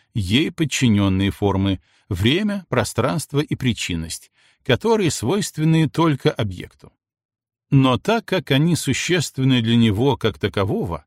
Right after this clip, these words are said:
а объект, в свою очередь, существенен для субъекта как такового, то они могут быть найдены из субъекта,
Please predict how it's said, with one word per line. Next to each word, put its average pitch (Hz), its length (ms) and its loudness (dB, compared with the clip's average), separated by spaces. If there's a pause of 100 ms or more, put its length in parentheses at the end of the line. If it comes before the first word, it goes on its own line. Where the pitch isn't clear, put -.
(400)
а 123 160 2
объект, 117 500 0
в - 40 -16
свою 113 300 -2
очередь, 120 440 -2
существенен 117 760 0
для 107 140 0
субъекта 107 640 -2
как 101 180 -2
такового, 82 540 -6 (480)
то 123 160 2
они 220 240 4
могут 202 400 2
быть 190 300 -4
найдены 170 640 2
из 160 200 -2
субъекта, 95 680 0